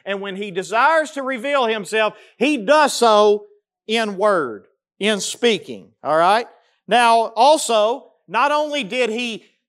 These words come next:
did He speak all things into existence, and if you were to keep on going to verse three, it tells us, "All things were made through Him," or the Word, "and without Him was not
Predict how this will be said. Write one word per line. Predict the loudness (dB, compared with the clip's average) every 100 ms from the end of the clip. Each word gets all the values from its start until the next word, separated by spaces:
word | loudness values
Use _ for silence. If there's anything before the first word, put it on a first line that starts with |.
| -6
did | -2 -2
He | -4 -8
speak | -8 -10 -4 0 0 0 2
all | 2 2
things | -2 -4 -6 -6
into | -8 -6 -6
existence, | -6 -4 -4 -2 -4 -2
and | -2
if | -2
you | 0
were | 0
to | 0
keep | -4 -2
on | 0 0
going | 2 0
to | 0
verse | 0 -2 -4
three, | -8 -2 0 0 -6 -14 _
it | -4 -2
tells | 0 0 0
us, | -2 -4 0
"All | 4 6 4 2
things | -4 -4 -6 -8
were | -2 -2
made | 0 0 0 -4 -12 -12
through | -4 -4 -4
Him," | -6 -10 -10 -10 -12 _ _ _ _
or | -4 0
the | 0
Word, | 0 0 0 -4 -8 _ _ _ -2
"and | -2 2
without | 2 2 2 2 0
Him | -6 -4 -2 -2
was | 0 -2 -2
not | -4 -2 -2